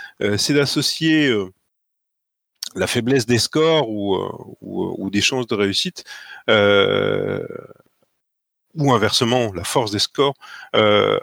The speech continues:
avec des gens, comme si, euh, le pulp, euh, c'est beaucoup de chances de réussir,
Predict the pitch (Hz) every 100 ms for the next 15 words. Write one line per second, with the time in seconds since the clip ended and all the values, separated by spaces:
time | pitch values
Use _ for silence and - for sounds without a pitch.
0 | - 113 123 143 131 131 139 110 107 _
1 | - 123 120 - 147 151 113 110 - 143
2 | 147 135 - 104 92 - 117 95 107 -
3 | - 131 110 107 104 -